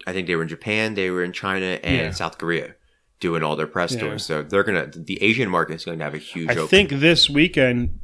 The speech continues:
Speaker 2: um, Robert Downey Junior hosted a watch party at his house.
Speaker 1: Oh, I wish. I wish I could have been there.
Speaker 2: <laughs> I don't
Speaker 1: Oh,
Speaker 2: know.
Speaker 1: could you
Speaker 2: No, there's
Speaker 1: imagine?
Speaker 2: no booze. <laughs>
Speaker 1: That's fine. Could you imagine getting invited to Robert Downey Junior's house? He's, like,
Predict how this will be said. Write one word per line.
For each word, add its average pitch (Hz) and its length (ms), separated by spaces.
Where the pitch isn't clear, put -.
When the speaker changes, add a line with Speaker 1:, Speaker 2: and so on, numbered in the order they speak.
Speaker 2:
um, 113 560
Robert 127 260
Downey 127 300
Junior 123 500
hosted 127 400
a 117 80
watch 120 300
party 117 260
at 113 80
his 113 160
house. 120 480
Speaker 1:
Oh, 82 140
I 78 80
wish. 76 340
I 110 100
wish 104 280
I 82 80
could 80 160
have 76 100
been 76 180
there. 73 400
Speaker 2:
<laughs> - 40
I 139 100
don't 135 140
Speaker 1:
Oh, 123 40
Speaker 2:
know. 120 80
Speaker 1:
could 120 100
you 143 100
Speaker 2:
No, 156 160
there's 165 160
Speaker 1:
imagine? - 60
Speaker 2:
no 175 100
booze. 156 520
<laughs> - 400
Speaker 1:
That's 151 220
fine. 175 300
Could 127 160
you 127 180
imagine 107 400
getting 107 220
invited 92 380
to 85 80
Robert 82 240
Downey 85 260
Junior's 80 280
house? 87 180
He's, 85 100
like, 87 200